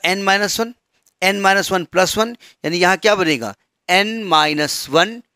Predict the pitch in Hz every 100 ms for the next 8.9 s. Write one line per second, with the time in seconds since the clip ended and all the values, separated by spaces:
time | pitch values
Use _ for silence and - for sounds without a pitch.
0 | _ _ 160 165 160 - 139 - - 180
1 | 220 226 _ 123 135 151 220 214 _ _
2 | 113 104 143 156 165 180 131 123 147 135
3 | 117 131 135 139 147 143 147 120 107 101
4 | 131 214 _ _ - - - 180 226 240
5 | 220 202 208 - 185 - 175 151 139 123
6 | 110 95 - _ _ 185 143 113 _ _
7 | - _ _ _ _ _ _ _ - -
8 | 170 208 185 185 190 214 220 208